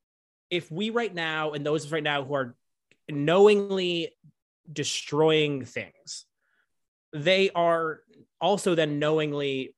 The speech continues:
really harming the future generations. Like, they are truly killing future generations, um, quite directly in all the horrendous ways we talked about in the show. And man, the show went real dark.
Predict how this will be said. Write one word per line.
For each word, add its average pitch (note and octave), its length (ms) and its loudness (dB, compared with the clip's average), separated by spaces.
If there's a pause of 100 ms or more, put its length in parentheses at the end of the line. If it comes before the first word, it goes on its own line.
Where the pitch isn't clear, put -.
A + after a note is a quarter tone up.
(220)
really D3 280 2
harming B2+ 720 -2 (160)
the B2 140 -6
future A#2+ 380 -6
generations. G#2+ 680 -12
Like, C3+ 240 -4
they D#3 140 0
are C#3 100 -2
truly E3+ 640 -4 (200)
killing D3+ 600 0 (100)
future B2 260 -8
generations, A#2 680 -10 (420)
um, C3 480 -2
quite C3+ 240 -4
directly A#2+ 400 -12
in B2 60 -8
all C#3 160 -2
the C3+ 80 -4
horrendous C3 480 -6
ways A#2 200 -10
we A#2+ 60 -14
talked A#2 160 -10
about A2+ 140 -12
in G2+ 40 -18
the G#2 60 -12
show. - 240 -8
And G#2+ 100 -12
man, C#3+ 180 2
the B2 60 -6
show A#2+ 200 -2
went A2+ 380 -12
real A#2 260 -6
dark. G#2+ 340 -8